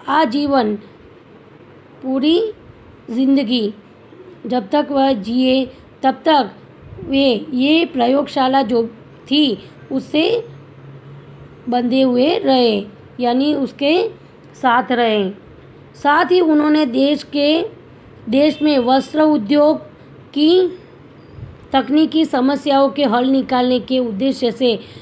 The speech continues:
अहमदाबाद में टेक्सटाइल इंडस्ट्रीज रिसर्च एसोसिएशन की आधारशिला रखी। साथ में उन्होंने वे एक जो प्रयोगशाला से, उससे संबंधित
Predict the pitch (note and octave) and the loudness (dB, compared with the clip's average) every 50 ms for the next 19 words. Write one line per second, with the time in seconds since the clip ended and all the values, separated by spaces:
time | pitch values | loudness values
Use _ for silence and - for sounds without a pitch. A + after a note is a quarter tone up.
0 | - - - - C4 B3 B3+ D4 D4+ D#4 D4+ D#4 D4+ C#4+ C#4+ C4+ C4+ A#3 C4+ C#4 | -20 -10 -4 -2 0 2 2 4 4 4 4 4 2 4 4 2 2 2 0 -2
1 | C4+ C4+ - C4+ B3 B3+ - - - C#4 C4+ C4+ C#4 - - C4+ B3+ B3+ C4 C4 | -2 -2 -2 -2 -2 -2 -2 -4 -2 0 0 0 0 -2 -2 -2 -2 0 0 -2
2 | B3+ - B3+ B3+ C4+ A#3 G#3 A#3 A#3 A3 - - C#4 C4+ C#4+ C4+ - F#4 F4 - | -2 -4 -4 -4 -4 -4 -4 -6 -8 -6 -4 -2 0 0 0 -2 -4 -6 -6 -6
3 | B3 - - C4+ B3 - - C4 B3+ B3 A#3+ A#3+ - B3+ B3+ B3+ B3 - C#4+ D4+ | -8 -6 -4 -4 -4 -4 -4 -4 -2 -2 -2 -2 -4 -4 -4 -4 -4 -4 -2 0
4 | D#4+ F4 F4+ F#4 - - - - - - - - - - - - - - - - | 0 0 0 -2 -6 -12 -20 -20 -20 -20 -20 -20 -20 -20 -20 -20 -20 -20 -20 -20
5 | - - - - - - - - - - A#3+ A3 G#3+ F3+ B3 C4 C4 - - B3 | -20 -20 -20 -20 -20 -20 -20 -12 -6 -2 -2 0 0 2 2 0 0 -2 -4 -4
6 | A#3+ A#3+ B3 C4 D4+ F#4+ A#4+ - - - - - - - - B3 B3 B3 A#3+ - | 0 0 2 2 0 0 -4 -8 -14 -20 -20 -20 -16 -8 -4 -2 -2 -2 -2 -2
7 | B3+ A#3+ A3+ G#3 G3+ F#3+ G3 - - - - - - - - B3 A3+ A#3 C4 C4 | -2 -2 -2 -2 -4 -4 -8 -12 -20 -20 -20 -20 -10 -4 -2 0 2 2 0 0
8 | C4+ B3+ C4+ C4 B3 A#3+ B3 B3 B3 A#3+ A#3 A3 G#3+ G#3+ A3 A#3 B3+ C#4 D4+ D#4+ | 0 0 0 2 2 2 2 2 0 0 0 0 -2 -2 0 0 0 2 2 2
9 | F#4+ F#4+ F#4+ F4 B3+ A#3 C4 C#4 D4 D#4 D4+ - - - - - - - - - | 0 -2 -4 -4 -2 0 2 2 2 0 0 -4 -10 -20 -20 -20 -20 -20 -20 -20
10 | - - - - - - - - - G#3+ C4+ D4+ D4 C#4+ C#4 B3+ C4+ D4+ D4+ - | -20 -20 -20 -20 -20 -20 -20 -14 -6 -2 -2 -2 0 0 2 2 2 2 2 2
11 | D#4+ C#4+ C#4+ C#4+ C#4+ C#4 - - C4+ B3+ A#3 - - - - - - - C#4 C4+ | 2 2 2 2 2 0 0 0 0 0 0 -2 -4 -12 -18 -18 -12 -8 -8 -8
12 | - - - D#4+ E4 E4 - - C#4 B3 B3+ B3+ B3+ D4+ D#4 D4 C4+ A3 D#4 D#4 | -6 -2 0 2 2 0 0 -2 -2 0 2 2 2 2 0 0 0 0 0 0
13 | B3 - | 0 -2